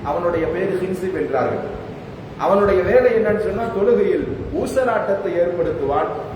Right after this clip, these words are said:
காணாமல் போன ஒரு விஷயத்தையும் கூட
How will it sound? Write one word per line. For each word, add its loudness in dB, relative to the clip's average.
காணாமல் 0
போன 0
ஒரு 2
விஷயத்தையும் 2
கூட 2